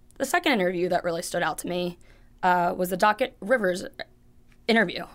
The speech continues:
um, the day of. Uh, keep in mind, again, that Doc was one of Kobe's fiercest rivals when he was coaching the Celtics against the Lakers in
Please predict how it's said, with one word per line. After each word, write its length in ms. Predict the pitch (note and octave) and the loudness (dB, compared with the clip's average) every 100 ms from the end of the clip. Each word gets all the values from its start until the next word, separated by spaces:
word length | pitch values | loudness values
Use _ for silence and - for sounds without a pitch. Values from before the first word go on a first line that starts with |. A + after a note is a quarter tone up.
| - | 0
um, 380 | F#3 F3 F3 | 2 2 -2
the 60 | F3 | -2
day 200 | F#3+ G3 | 4 6
of. 320 | G#3+ E3 - - | 6 2 -4 0
Uh, 280 | F#3 F3 E3+ | 2 2 -2
keep 160 | - F#3 | -6 -2
in 60 | |
mind, 340 | F3+ F3 F3 - | 2 2 0 -2
again, 300 | F3 F#3 F3+ | 0 2 2
that 260 | F3 F3 - | 0 -2 0
Doc 260 | G3 G3 | 2 2
was 120 | G3 | -2
one 120 | G3 F#3 | -2 -2
of 60 | |
Kobe's 460 | - G3 F#3 F3+ E3+ - - - | -2 -2 0 -2 -4 -10 -20 -20
fiercest 680 | - - D4 D4+ - E4+ - | -20 -2 0 2 0 0 2
rivals 520 | B3+ A3+ F3+ D3 - | 2 2 0 -6 -4
when 160 | F3 | -2
he 120 | F3 F#3 | -2 -2
was 140 | F3 | -2
coaching 300 | - F3 F3 | -2 0 0
the 60 | F3 | 0
Celtics 400 | - F3 F3 F3 | 0 0 -2 -4
against 260 | F#3 F3+ | -4 -4
the 60 | E3 | 0
Lakers 360 | F3+ F3+ F#3 | -2 0 -6
in 240 | F3+ F#3+ | -4 -4